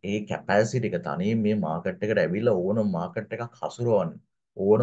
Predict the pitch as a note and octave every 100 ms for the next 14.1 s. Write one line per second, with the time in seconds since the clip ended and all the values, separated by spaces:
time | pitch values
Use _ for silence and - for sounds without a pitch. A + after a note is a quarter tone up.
0 | A2+ F#2+ F#2+ G#2+ G2+ A2 - D#2+ F2+ -
1 | - A#2 A2+ G#2 E2+ B2 B2 A#2 B2+ C3+
2 | - _ _ _ _ G2+ A2+ - - B2
3 | B2 - - A2 D#3+ - A#2+ D2+ F2+ C#3+
4 | - - G2 G2 F#2+ F#2 F#2 G2+ - E2+
5 | G2 - - F#2 F2 - F2+ F#2 G2+ F#2
6 | F#2 F2+ - - A2+ B2+ B2+ - G2 -
7 | _ A#2+ C#3 F#2+ - - A#2+ A#2+ F#2 G2
8 | A2+ C#3 A#2+ G2 A2 G2+ F2+ A#2 - -
9 | - _ - G2 - B2 B2+ B2 A#2+ A#2+
10 | B2+ B2 A2+ F2 E2+ - - G#2+ C3 F3
11 | A#2+ A2 E3 F#3 C3+ E2+ A2+ - - _
12 | _ _ _ G2+ G#2 C3 C#3 E3+ E3 F3+
13 | B2 D#3 F3+ F3 F#2+ E2 A#2+ D3+ C3+ G#2
14 | G#2+